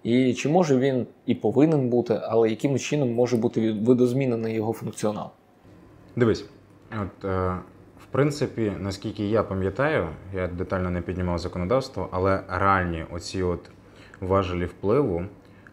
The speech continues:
Speaker 2: А якщо, ну, вважаємо, що відправлення двох, е, представників до дисциплінарних комісій по Д Б Р і набу — це реальне повноваження, мають лише гром-, громадські ради при набу і Д Б Р. При Н З К такого немає. А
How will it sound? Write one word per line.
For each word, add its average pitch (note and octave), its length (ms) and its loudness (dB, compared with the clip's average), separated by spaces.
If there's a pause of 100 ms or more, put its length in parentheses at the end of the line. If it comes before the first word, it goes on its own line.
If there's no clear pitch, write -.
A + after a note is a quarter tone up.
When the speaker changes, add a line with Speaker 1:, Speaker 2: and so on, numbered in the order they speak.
(120)
Speaker 2:
А F#2 240 -2
якщо, F2+ 300 -6
ну, F#2 120 -4
вважаємо, E2+ 400 0
що E2+ 220 -4
відправлення F2 580 -2
двох, E2+ 420 -6
е, E2+ 340 -4
представників F2+ 800 -6
до F2 240 0
дисциплінарних E2+ 720 -4
комісій F2 360 -6
по E2+ 120 -8
Д E2+ 100 -2
Б E2+ 140 0
Р F2 140 2
і F2 40 -2
набу — F#2 360 -4 (240)
це F#2+ 140 -4
реальне E2+ 260 -2
повноваження, D#2+ 680 -6 (380)
мають A2 320 0
лише G2+ 420 0
гром-, F#2 360 -4
громадські F#2+ 460 -4
ради G2 320 0
при F#2+ 260 -2
набу F2+ 340 0
і F#2+ 40 0
Д F#2+ 120 -2
Б F2 100 0
Р. E2 220 0 (480)
При A2+ 140 0
Н A2 80 0
З G#2 120 -4
К C#3 160 -2
такого F2+ 360 -6
немає. F2 460 -2 (800)
А F#2+ 340 0